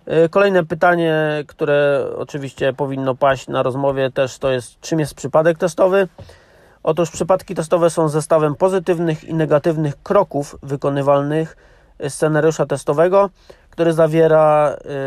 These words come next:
y, zestaw warunków wstępnych, danych testowych, oczekiwanych rezultatów,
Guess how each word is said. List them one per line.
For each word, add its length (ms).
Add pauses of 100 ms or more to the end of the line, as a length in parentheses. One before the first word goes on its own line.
(500)
y, 60
zestaw 380
warunków 520
wstępnych, 760
danych 320
testowych, 600
oczekiwanych 640
rezultatów, 760